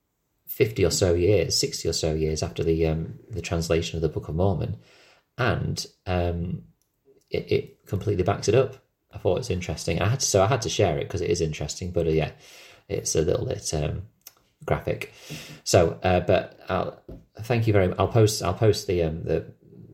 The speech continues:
that to the, to the show notes if you're interested. Thank you very much for listening today. It's been a very, uh, interesting end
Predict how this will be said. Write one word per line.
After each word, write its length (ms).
that 300
to 140
the, 180
to 200
the 80
show 180
notes 240
if 120
you're 120
interested. 540
Thank 160
you 60
very 120
much 160
for 140
listening 340
today. 320
It's 200
been 160
a 40
very, 500
uh, 260
interesting 520
end 380